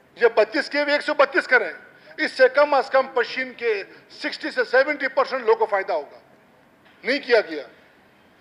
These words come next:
दूसरा budget तैयार हुआ, फिर हमने request की पीसी वन कसने पर, देखिए भाई ये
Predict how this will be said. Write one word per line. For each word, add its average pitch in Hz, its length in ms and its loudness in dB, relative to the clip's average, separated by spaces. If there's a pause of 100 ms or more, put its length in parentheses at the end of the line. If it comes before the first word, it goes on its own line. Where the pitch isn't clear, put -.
(200)
दूसरा 269 320 2
budget 285 300 4
तैयार 277 300 2
हुआ, 269 260 0 (960)
फिर 285 140 4
हमने 294 240 4
request 285 380 4
की 220 140 -14 (840)
पीसी 254 280 -2
वन 294 180 4
कसने 277 320 2
पर, 285 160 4
देखिए 240 180 0
भाई 294 160 2
ये 294 200 0